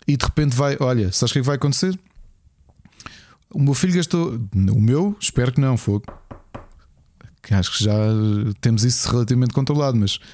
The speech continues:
começares a ler notícias que é que a criança gasta, eh, cinco mil euros numa carta do, do, do Ultimate Team no fifa.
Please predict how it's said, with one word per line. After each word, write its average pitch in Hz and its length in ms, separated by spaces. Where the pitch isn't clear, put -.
começares 120 320
a 127 60
ler 135 100
notícias 143 380
que - 80
é 104 120
que - 60
a 117 400
criança 170 480
gasta, 170 640
eh, 131 280
cinco 185 360
mil 170 160
euros 175 380
numa 160 260
carta 160 420
do, 139 560
do, 123 100
do 117 140
Ultimate 131 400
Team 98 240
no 110 120
fifa. 98 400